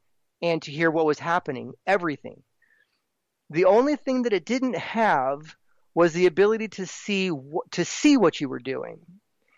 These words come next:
And that's actually what they really wanted in the next iteration. What they really wanted was the ability to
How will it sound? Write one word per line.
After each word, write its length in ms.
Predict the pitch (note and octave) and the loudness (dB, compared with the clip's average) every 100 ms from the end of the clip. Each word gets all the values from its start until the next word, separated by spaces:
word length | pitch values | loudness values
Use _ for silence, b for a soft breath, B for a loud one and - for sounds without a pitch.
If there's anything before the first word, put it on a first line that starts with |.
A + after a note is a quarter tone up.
| _ _ | _ _
And 460 | F#3 A3 F#3+ F3+ F3+ | 2 6 6 2 -2
that's 300 | E3 G#3 A3+ | 0 0 0
actually 380 | B3 B3+ - A#3 | -2 -2 -2 -2
what 260 | F3+ G3 - | 0 0 0
they 140 | E3 | -2
really 560 | D3+ D3+ A3 C#4 C#4 A3+ | -4 -4 -2 0 0 -2
wanted 640 | D#3+ G#3 C#4 - C#3 - - | 2 4 4 0 -4 -6 0
in 140 | F#3 | 2
the 80 | F#3+ | 2
next 320 | F#3 F3+ - | 2 0 0
iteration. 800 | F3+ D#3+ E3 A3+ - D3 D3 D3+ _ b b b | 2 2 2 -2 -6 -10 -12 -18 _ b b b
What 180 | E3+ F3 | -2 2
they 140 | F3+ | 2
really 480 | E3+ F#3 B3+ C#4 D4 | 2 0 0 2 2
wanted 440 | A#3 A3+ A#3+ F#3+ C#3+ | 4 2 2 -2 0
was 220 | D#3+ C#3+ | 0 2
the 140 | D#3+ | 0
ability 560 | D3+ C3+ G3 G#3 F#3 D#3+ | 0 0 -2 0 -2 -2
to 180 | - | -4